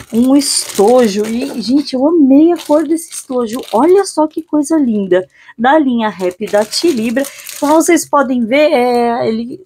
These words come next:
essa caixa toda collab com a Tilibra. Eu estava lá na Escolar Office Brasil junto com a Dulce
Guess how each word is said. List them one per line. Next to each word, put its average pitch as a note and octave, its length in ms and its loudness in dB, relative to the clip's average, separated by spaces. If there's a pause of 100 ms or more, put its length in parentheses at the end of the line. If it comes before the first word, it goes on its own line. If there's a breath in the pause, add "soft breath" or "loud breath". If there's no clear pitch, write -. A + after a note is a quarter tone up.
essa G#3+ 240 -6
caixa B3 240 -6 (120)
toda B3+ 340 2 (160)
collab C#4+ 380 0
com C4 180 2
a C4+ 60 2
Tilibra. G#3 600 0 (380 loud breath)
Eu A#3+ 220 4
estava A3+ 640 0
lá F#3 360 0
na A#3+ 200 -4
Escolar F#3+ 440 -4
Office - 340 -8
Brasil G3 400 0
junto E4 380 2
com F#4 100 -2
a D#4 80 4
Dulce B3 520 -2